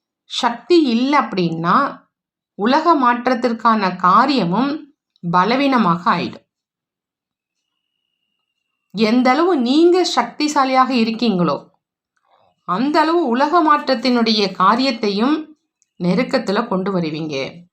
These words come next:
யார் ஆதார மூர்த்திகளாக இருக்காங்களோ அவங்களுடைய எண்ணத்துல சக்தி இல்லை அப்படின்னா உலக மாற்றத்திற்கான காரியம் பலவீனமாகும்.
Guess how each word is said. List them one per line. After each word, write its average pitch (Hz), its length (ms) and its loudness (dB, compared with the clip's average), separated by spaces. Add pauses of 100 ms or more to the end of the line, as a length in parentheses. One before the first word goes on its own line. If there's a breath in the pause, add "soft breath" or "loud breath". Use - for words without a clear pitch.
(1600)
யார் 190 420 2
ஆதார 220 440 4
மூர்த்திகளாக 220 640 2
இருக்காங்களோ 214 760 0 (760)
அவங்களுடைய 269 720 2
எண்ணத்துல 254 500 0
சக்தி 226 480 -4
இல்லை 220 280 0
அப்படின்னா 190 460 0 (840)
உலக 285 400 0
மாற்றத்திற்கான 233 1000 -2
காரியம் 226 640 0 (600)
பலவீனமாகும். 196 960 -2